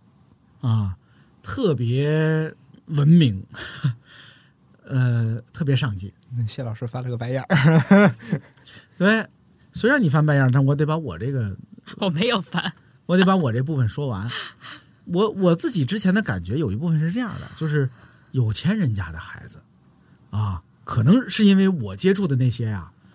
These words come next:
Speaker 1: 还不只是，还，还不是我们通常所说的有钱人，可能他们往往是一些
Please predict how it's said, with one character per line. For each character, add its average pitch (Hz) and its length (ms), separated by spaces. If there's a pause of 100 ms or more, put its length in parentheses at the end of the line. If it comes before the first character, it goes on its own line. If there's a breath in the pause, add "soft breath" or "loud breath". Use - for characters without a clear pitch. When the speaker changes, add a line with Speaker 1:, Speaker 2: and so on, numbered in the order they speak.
Speaker 1:
还 - 180
不 190 160
只 110 220
是， 117 520 (360)
还， - 180
还 - 160
不 160 160
是 185 80
我 127 140
们 113 100
通 196 220
常 151 180
所 123 160
说 90 140
的 85 80
有 82 80
钱 - 160
人， - 100 (680 soft breath)
可 143 200
能 175 100
他 190 140
们 170 120
往 143 160
往 120 140
是 135 160
一 120 80
些 135 400